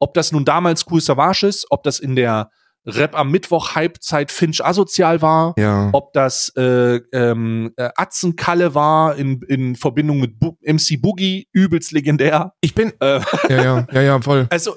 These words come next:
Speaker 1: also ich will damit zeichen, ich will damit zeigen, es gibt sehr kritische Sachen, die gesagt werden können,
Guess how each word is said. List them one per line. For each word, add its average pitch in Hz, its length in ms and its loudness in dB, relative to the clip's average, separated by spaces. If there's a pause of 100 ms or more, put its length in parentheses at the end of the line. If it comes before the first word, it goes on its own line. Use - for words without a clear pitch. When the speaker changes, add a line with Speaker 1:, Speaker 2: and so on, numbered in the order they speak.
Speaker 1:
also 202 200 -2
ich 180 120 -4
will 240 120 2
damit 214 240 0
zeichen, 190 420 -2
ich - 140 -6
will 190 80 4
damit 180 200 -2
zeigen, 170 480 -2 (800)
es - 180 -2
gibt 214 220 -6
sehr 156 360 0
kritische 208 500 -2
Sachen, 185 380 0
die 175 80 -2
gesagt 156 400 0
werden 185 200 0
können, 202 380 -2